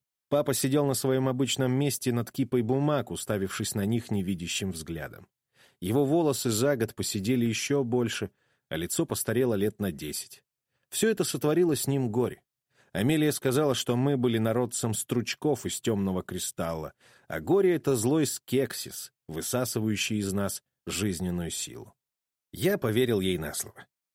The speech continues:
Черт возьми, папа и правда выглядел так, словно у него вырвали жизненно важный орган. Его глаза теперь потускнели, и у Амелии тоже, и у меня. Сейчас, глядя в зеркало, я видел знакомую маску, ту, которую носил всю свою жизнь.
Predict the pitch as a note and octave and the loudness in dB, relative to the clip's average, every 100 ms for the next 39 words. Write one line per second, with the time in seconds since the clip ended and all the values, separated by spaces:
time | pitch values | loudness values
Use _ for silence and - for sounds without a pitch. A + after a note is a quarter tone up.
0 | - - C3+ A2+ B2+ A2+ A#2+ E3 D#3+ C#3+ | -4 0 0 2 2 2 2 2 2 2
1 | C3 D#3+ B2 A2+ A2 G#2+ G#2 G#2+ G2 C3 | 2 2 2 2 2 2 2 2 2 -2
2 | - A#2+ A#2 A2+ A2+ A#2 A#2 G2+ C3 A#2 | 0 0 0 2 2 2 2 4 4 4
3 | A2+ G2+ A2 A2+ A2 A2 G2+ G#2+ F#2 G#2 | 2 2 0 0 2 0 2 0 0 0
4 | G2+ F2 C#2+ D#2 - _ _ _ - - | 0 0 -6 -14 -18 _ _ _ -6 0
5 | C3 B2+ C3 C3 D#3 - C3+ A#2+ A#2+ A2+ | 2 2 2 2 -2 -2 -2 -2 -2 -4
6 | - A2+ A2 A#2 G2+ - _ _ _ - | -4 0 2 2 0 -4 _ _ _ 0
7 | C#3+ E3+ C3 E3+ A#2 D#2 - D2+ - - | 2 2 2 0 -2 -4 -8 -8 -10 -18
8 | _ _ _ _ - C3+ A#2+ D#2+ D#2+ - | _ _ _ _ -2 0 0 -4 -10 -12
9 | - _ _ _ _ - - - A#2+ F2 | -16 _ _ _ _ -10 -4 0 0 2
10 | A2+ G2 F2 A#2 A#2 G#2 F#2 F#2+ G#2 G2+ | 2 2 2 2 2 0 2 2 2 0
11 | G2 G#2+ F#2+ A2 G2 F#2+ F2+ E2+ - - | 0 -2 0 0 0 0 0 -4 -8 -14
12 | - _ _ - D#3 - G2 G2+ G2+ G2+ | -20 _ _ 0 0 0 -2 2 2 2
13 | - C3+ A2+ - A#2+ - G#2 G2+ F2+ G2 | 0 0 -2 -2 -4 0 -2 0 -2 -4
14 | F2+ C#2+ | -4 -8